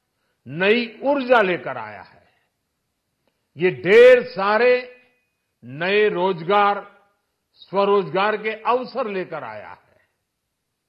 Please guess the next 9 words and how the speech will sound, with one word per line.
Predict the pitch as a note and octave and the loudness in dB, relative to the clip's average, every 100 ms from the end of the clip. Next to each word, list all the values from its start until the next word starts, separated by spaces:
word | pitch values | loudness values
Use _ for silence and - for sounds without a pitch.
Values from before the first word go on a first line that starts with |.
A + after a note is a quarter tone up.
| _ _ _ _ _ _ _ _ _ _ | _ _ _ _ _ _ _ _ _ _
ये | D#3 | -2
बेटर | G3+ A#3+ B3 D4 C#4+ | 4 4 4 4 2
ग्रोथ | F#3+ C4 D4+ B3 - - - _ _ _ _ _ _ _ _ _ _ - | 2 4 6 4 -4 -20 -20 _ _ _ _ _ _ _ _ _ _ -8
और | F3 | -6
ब्राइट | D#3 A#2 F3+ A#3 B3+ - | -8 -8 0 0 0 -8
फ्यूचर | - C#4 D4+ D4+ | -10 -8 -2 -2
लेकर | A3+ F3+ D3+ B2 | -2 -6 -10 -16
आया | G2+ F2+ | -18 -20
है। | - _ | -20 _